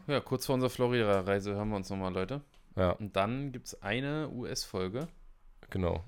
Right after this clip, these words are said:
Speaker 2: Und
Speaker 1: Die,
Speaker 2: dann müssen
Speaker 1: da,
Speaker 2: wir schon
Speaker 1: da
Speaker 2: wieder
Speaker 1: sprechen
Speaker 2: gucken.
Speaker 1: wir auch nur auf Englisch.
Speaker 2: <laughs>
Speaker 1: Und dann, dann
Speaker 2: Richtig.
Speaker 1: sind wir in Holland. Oh.
Speaker 2: Dann sind wir in Ho-, <clears throat>
Speaker 1: Nee.
Speaker 2: in Holland müssen wir eine Folge
Speaker 1: Wir,
Speaker 2: machen.
Speaker 1: wir
Speaker 2: Nee,
Speaker 1: nehmen
Speaker 2: wir machen die
Speaker 1: davor
Speaker 2: dann
Speaker 1: auf.
Speaker 2: hier. Ja.
Speaker 1: <laughs>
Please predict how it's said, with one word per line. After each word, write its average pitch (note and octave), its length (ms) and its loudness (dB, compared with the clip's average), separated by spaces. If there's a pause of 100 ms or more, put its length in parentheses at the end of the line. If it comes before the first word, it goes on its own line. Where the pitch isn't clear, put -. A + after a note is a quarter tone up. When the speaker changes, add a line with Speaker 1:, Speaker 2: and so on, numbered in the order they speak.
Speaker 2:
Und F#2 140 -2
Speaker 1:
Die, A2 60 -2
Speaker 2:
dann G#2+ 280 10
müssen D3+ 140 8
Speaker 1:
da, D3 40 12
Speaker 2:
wir D3 60 12
schon A#2+ 120 10
Speaker 1:
da - 60 10
Speaker 2:
wieder D#3 80 12
Speaker 1:
sprechen D#3+ 200 10
Speaker 2:
gucken. - 80 8
Speaker 1:
wir C#3+ 100 10
auch C3 100 8
nur C3+ 120 4
auf C3 100 2
Englisch. A2 480 -2
Speaker 2:
<laughs> - 20 -2
Speaker 1:
Und G#2+ 100 12 (300)
dann, E3 220 12 (260)
dann - 100 8 (140)
Speaker 2:
Richtig. A#2+ 240 6
Speaker 1:
sind A#2 220 2
wir A#2 100 0
in A#2 160 -2
Holland. A2 280 0
Oh. G#2 180 -4 (460)
Speaker 2:
Dann G2 100 6
sind G2+ 100 4
wir - 120 4
in D#3 140 12
Ho-, - 140 10 (280)
<clears throat> - 180 10 (160)
Speaker 1:
Nee. B2+ 140 10
Speaker 2:
in C3+ 80 8
Holland C#3 240 10
müssen G#2+ 200 2
wir A2 60 4
eine G#2 80 2
Folge G#2 200 8
Speaker 1:
Wir, G2+ 60 4
Speaker 2:
machen. A2 160 8
Speaker 1:
wir - 0 -
Speaker 2:
Nee, G#2 60 10
Speaker 1:
nehmen G#2 80 10
Speaker 2:
wir G2 100 8
machen G2+ 160 6
die G2 60 4
Speaker 1:
davor F2 100 6
Speaker 2:
dann F#2 100 6
Speaker 1:
auf. F2 60 0
Speaker 2:
hier. F#2 200 6 (120)
Ja. - 1040 2
Speaker 1:
<laughs> - 20 -12